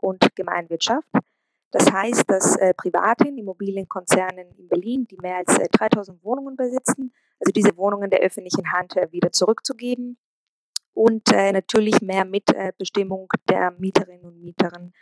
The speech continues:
äh, der Deutsche Wohnen Co. enteignen, äh, den Deutschen Wohnen und Co.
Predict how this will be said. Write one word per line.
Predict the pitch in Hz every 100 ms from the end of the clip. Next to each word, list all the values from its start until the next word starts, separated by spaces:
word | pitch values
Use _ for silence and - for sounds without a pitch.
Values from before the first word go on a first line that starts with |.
| - - -
äh, | 185 180 175 -
der | 175 175
Deutsche | - 165 - 165
Wohnen | 170 165 165
Co. | -
enteignen, | 165 - 151 -
äh, | -
den | - 180
Deutschen | 165 170 - 165
Wohnen | 170 165
und | 170 -
Co. | - -